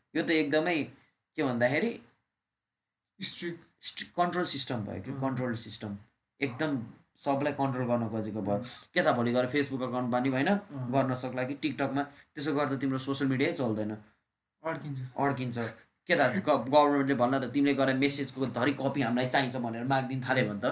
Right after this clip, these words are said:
Speaker 2: के चाहिँ, के?
Speaker 1: त्यसैले
Speaker 2: प्राइभेट रुल लगाइदिन्छ नि।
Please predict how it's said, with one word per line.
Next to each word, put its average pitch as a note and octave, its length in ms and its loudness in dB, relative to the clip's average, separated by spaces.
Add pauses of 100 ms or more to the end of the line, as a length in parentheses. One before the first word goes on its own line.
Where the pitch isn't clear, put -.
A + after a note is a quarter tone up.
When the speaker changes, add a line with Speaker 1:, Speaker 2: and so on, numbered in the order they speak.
(840)
Speaker 2:
के F#3 100 0
चाहिँ, A#3+ 200 -4
के? - 160 -2
Speaker 1:
त्यसैले D3+ 280 -2
Speaker 2:
प्राइभेट G3+ 440 6
रुल F3+ 100 -4
लगाइदिन्छ D3+ 440 -4
नि। B2 180 -2